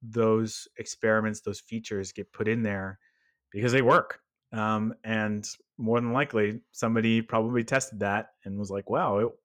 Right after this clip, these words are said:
it works if I put it right at the end of the checkout process." Whereas if I put it in the beginning, you're, you're maybe not as invested. So,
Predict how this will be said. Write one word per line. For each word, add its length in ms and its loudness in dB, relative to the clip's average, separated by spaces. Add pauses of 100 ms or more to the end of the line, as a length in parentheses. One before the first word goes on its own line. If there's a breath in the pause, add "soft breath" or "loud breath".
it 100 -4
works 340 0
if 120 -6
I 60 0
put 260 0
it 180 2 (220)
right 200 2
at 80 -4
the 120 -4
end 120 0
of 80 -4
the 60 -12
checkout 380 -6
process." 580 -14
Whereas 420 -12 (400 soft breath)
if 60 -10
I 80 0
put 160 -4
it 80 2
in 120 -4
the 40 -12
beginning, 640 0 (640 soft breath)
you're, 360 0
you're 240 -4
maybe 260 -2
not 220 -4
as 140 -12
invested. 440 -12
So, 280 -14